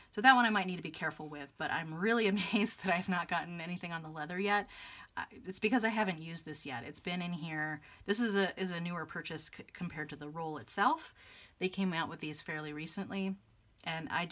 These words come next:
I just have discovered that I have way too many watercolor palettes to use, which is a shame because they all should be <laughs> used. Um, so yeah, so I put all kind of neutral colors in here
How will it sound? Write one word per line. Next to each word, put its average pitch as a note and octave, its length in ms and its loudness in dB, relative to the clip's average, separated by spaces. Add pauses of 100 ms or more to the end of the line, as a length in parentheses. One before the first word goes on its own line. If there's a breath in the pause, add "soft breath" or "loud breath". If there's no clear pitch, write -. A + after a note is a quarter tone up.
I F#3+ 120 2
just B3+ 140 0
have B3 120 -2
discovered D#3 420 -2
that D3 120 -4
I D3 100 0
have E3 360 -4
way D#3+ 300 -6
too E3+ 140 -6
many D#3 160 -8
watercolor D3 1080 -8
palettes C#3+ 460 -2
to - 160 -6
use, E3 720 0 (540 loud breath)
which G3 140 2
is G#3+ 120 2
a G#3+ 80 4
shame D#3 320 0
because D#3 280 -6
they E3 120 -8
all E3+ 240 -2
should E3 240 -6
be C#3 300 -8
<laughs> F3 120 -4
used. - 380 0 (640 loud breath)
Um, F3+ 800 4 (1000)
so A#3 240 6
yeah, F#3 240 4
so - 160 2
I G#3+ 60 6
put C#4+ 180 0
all B3 280 8
kind A#3 220 0
of G#3 60 2
neutral G3+ 400 2
colors E3+ 500 -2
in E3 160 -8
here D3 560 -4